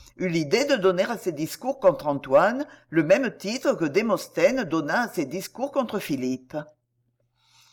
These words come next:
La ressemblance fut poussée jusqu'au bout. Démosthène s'empoisonna au moment où il allait être tué par Antipater.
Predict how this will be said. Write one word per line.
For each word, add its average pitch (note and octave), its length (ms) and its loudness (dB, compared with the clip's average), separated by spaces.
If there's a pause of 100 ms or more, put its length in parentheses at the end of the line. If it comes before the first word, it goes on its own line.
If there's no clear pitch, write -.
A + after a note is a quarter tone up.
(220)
La D#3+ 100 -4
ressemblance A3 800 0
fut F3+ 160 -6
poussée G3+ 420 -2
jusqu'au F#3+ 360 -2
bout. B2+ 340 -6 (540)
Démosthène A#3 680 0
s'empoisonna E3+ 1080 -2
au F#3 80 4
moment E3+ 420 2
où A#3+ 80 -2
il E3 100 0
allait D#3+ 240 0
être A3+ 260 -4
tué F3 380 0
par D3 220 -2
Antipater. C#3 720 -6